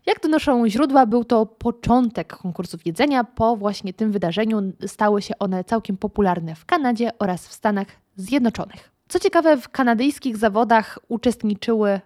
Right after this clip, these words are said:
również kobiety, natomiast w Stanach Zjednoczonych było to zajęcie zarezerwowane dla mężczyzn. Były to turnieje American Pie,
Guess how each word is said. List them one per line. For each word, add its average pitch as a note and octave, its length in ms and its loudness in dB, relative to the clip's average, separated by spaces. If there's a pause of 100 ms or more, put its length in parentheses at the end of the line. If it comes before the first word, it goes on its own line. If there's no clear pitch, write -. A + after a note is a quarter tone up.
również G3+ 500 0
kobiety, D#4+ 440 2
natomiast G3+ 480 -4
w - 60 -20
Stanach A3+ 460 0
Zjednoczonych A3+ 800 0 (180)
było C4+ 280 0
to A3+ 120 -8
zajęcie G#3+ 480 -2
zarezerwowane G#3 960 2
dla D#3+ 160 -2
mężczyzn. B3 600 -2 (400)
Były A3 240 4
to G#3 220 0
turnieje G3+ 720 -2 (140)
American G#3 640 2
Pie, A#3+ 380 4